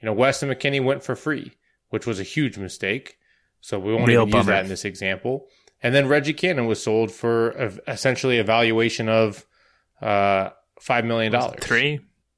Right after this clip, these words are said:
Speaker 1: So, you know, he, uh, he went for a percentage of that valuation, right? With a chance to buy more of that percentage t-, after a year and a sell-on fee. So, you know, you, you look at the one point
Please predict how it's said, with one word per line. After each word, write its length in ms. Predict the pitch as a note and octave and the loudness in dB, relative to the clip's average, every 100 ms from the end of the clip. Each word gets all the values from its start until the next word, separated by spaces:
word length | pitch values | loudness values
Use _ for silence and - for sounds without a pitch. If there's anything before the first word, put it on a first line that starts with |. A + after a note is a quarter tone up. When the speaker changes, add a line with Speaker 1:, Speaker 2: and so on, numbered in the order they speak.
| _ | _
Speaker 1:
So, 400 | - A#2 G#2+ G#2+ - | -4 0 2 0 -4
you 80 | A#2+ | -4
know, 140 | G2+ | -4
he, 260 | G2 - B2 | -4 -6 -4
uh, 140 | B2 - | -6 -8
he 140 | - C#3 | -4 0
went 220 | C3+ C3 | 2 2
for 100 | A#2+ | -2
a 60 | |
percentage 580 | - G#2+ - C#3 B2+ G#2 | -2 -6 0 0 2 0
of 100 | G#2+ | 0
that 160 | G2 F#2+ | 0 -2
valuation, 720 | G2+ F#2+ F#2+ G#2 G#2+ - - _ _ _ _ _ - | -2 -2 -2 -2 -2 -6 -14 _ _ _ _ _ -6
right? 220 | F#2 G#2 | -4 -2
With 160 | G#2+ | -4
a 60 | G#2 | -6
chance 360 | - G#2 G#2 - | -4 -4 -4 -6
to 100 | G2+ | -6
buy 260 | F2+ G2 | -2 0
more 320 | F#2+ F#2+ F#2+ F#2+ | 0 0 0 0
of 80 | |
that 220 | F2+ F#2 - | -2 -4 -4
percentage 600 | F#2+ - F#2+ F#2 E2+ - | -8 -6 -4 -6 -8 -16
t-, 80 | - _ | -20 _
after 320 | - F2+ - | -10 -8 -8
a 60 | F2+ | -10
year 440 | F2+ F2+ F#2+ A#2 - _ _ | -8 -4 -4 -6 -10 _ _
and 100 | A2+ | -6
a 40 | A2 | -2
sell-on 380 | - B2+ F2 F#2 | 0 0 -2 -10
fee. 200 | - - | -16 -18
So, 320 | - G2+ F#2 - _ _ _ _ | -6 -6 -6 -12 _ _ _ _
you 80 | A2 | -6
know, 80 | G#2+ | -4
you, 220 | G2+ G#2 - - | -4 -8 -12 -10
you 140 | B2 | -2
look 200 | A2+ - | 0 0
at 100 | A2+ | 0
the 60 | A#2 | 0
one 220 | A2+ A#2 | 0 0
point 280 | - A2+ | -2 -4